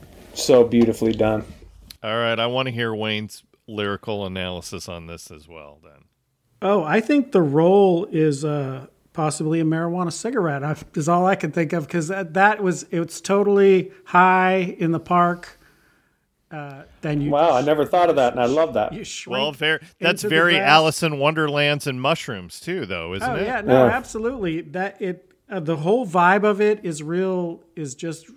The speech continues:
Speaker 3: it gave me a real, just smoke a big fatty and fuck, lay down in the grass <laughs> and just start imagining stuff. Just, uh, when you're not in the shower,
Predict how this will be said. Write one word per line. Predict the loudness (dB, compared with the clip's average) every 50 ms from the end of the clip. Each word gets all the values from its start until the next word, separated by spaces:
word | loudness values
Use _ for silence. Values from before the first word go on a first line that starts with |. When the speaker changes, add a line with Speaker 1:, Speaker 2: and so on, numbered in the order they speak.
| _ -18
Speaker 3:
it | -18 -16 -16 -16 -10
gave | -8 -6 -6 -4
me | -4 -4 -4 -4
a | -4
real, | -4 -4 -2 -2 0 0 0 0 0 -2 -4 -6 -8 -12 _ _ _ _ _ _ _ _ _ _ _
just | -16 -14 -14 -14 -16
smoke | -14 -14 -12 -12 -12 -10 -10
a | -10
big | -8 -6 -6 -4 -4 -6 -8 -12 _ _
fatty | _ _ -8 -6 -4 -2 0 0 0 2 2
and | 2 0 0 -2 -4
fuck, | -6 -8 -8 -8 -10 -12 _ _ _
lay | -4 -2 0
down | 2 2 2 2 2
in | 2
the | 2 0
grass | 0 2 2 4 4 4 4 2 0 -6 -12 -14 _ _ -20 -20 -20 _ _ _ _ _ -20
<laughs> | -20 -20 _ _ _ _ _ _ _ _ _
and | -18 -18 -16
just | -16 -18 -18 -20 -20 _ _ -16
start | -6 -2 2 2 4 4
imagining | 4 4 4 4 4 4 2 2 -2 -2 -4
stuff. | -4 -4 -4 -6 -6 -6 -10 -18 _ _ _ _ _ _ _ _ _ _ _ _ _ _ _ _ -20
Just, | -20 -20 -20 _ -20
uh, | -20 -18 -18 -18 -20 -20 _ _ _ _ _ _ _ _ _ _ _ -2
when | 0 2
you're | 2 2
not | 2 2 2 0
in | 0
the | -2 -2
shower, | -2 0 2 2 2 2 2 0 0 -2 -4